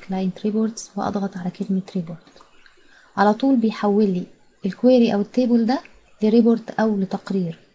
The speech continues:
خلينا نشوف إزاي نقدر ننسقه بشكل مناسب للطباعة. لو بصيت على الريبورت اللي اتعمل ده، هلاقي إن عندي حدود الصفحة، دي حدود الصفحة أهي أو الهامش ده، قاطع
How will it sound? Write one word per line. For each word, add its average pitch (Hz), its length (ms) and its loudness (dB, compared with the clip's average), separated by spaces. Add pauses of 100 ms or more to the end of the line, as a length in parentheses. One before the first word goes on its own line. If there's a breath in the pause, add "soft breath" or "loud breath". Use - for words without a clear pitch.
(460)
خلينا 240 380 4
نشوف 262 420 0
إزاي 220 280 0
نقدر 220 340 0
ننسقه 202 600 -2
بشكل 208 480 -6
مناسب 202 460 -2
للطباعة. 175 480 -8 (520 soft breath)
لو 208 100 -2
بصيت 269 340 -2
على 247 180 2
الريبورت 220 400 0
اللي 190 120 -4
اتعمل 196 440 0
ده، 214 100 2
هلاقي 226 440 0
إن 202 140 0
عندي 214 360 0
حدود 220 460 -2
الصفحة، 240 560 -8 (340)
دي 196 140 -2
حدود 185 260 -6
الصفحة - 440 -10
أهي 185 120 -2
أو 185 200 -4
الهامش 208 440 -2
ده، - 160 -2 (560 soft breath)
قاطع 277 400 2